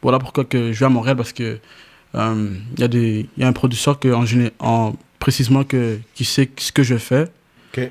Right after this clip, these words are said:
Speaker 1: Fait que c'est ça, voilà pourquoi.
Speaker 2: Nice.
Speaker 1: Ouais.
Speaker 2: Et, euh,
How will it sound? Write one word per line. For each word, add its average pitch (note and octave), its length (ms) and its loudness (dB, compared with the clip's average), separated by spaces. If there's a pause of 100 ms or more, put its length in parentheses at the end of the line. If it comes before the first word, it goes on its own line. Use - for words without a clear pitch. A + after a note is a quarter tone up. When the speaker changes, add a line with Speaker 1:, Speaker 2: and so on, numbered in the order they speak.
(100)
Speaker 1:
Fait A#2+ 240 2
que - 80 -6
c'est - 160 -6
ça, A2 300 -2 (180)
voilà A2+ 180 -2
pourquoi. A2+ 280 -12 (640)
Speaker 2:
Nice. G2+ 500 -4
Speaker 1:
Ouais. B2+ 140 -4 (240)
Speaker 2:
Et, B2+ 460 2 (720)
euh, A#2+ 640 -4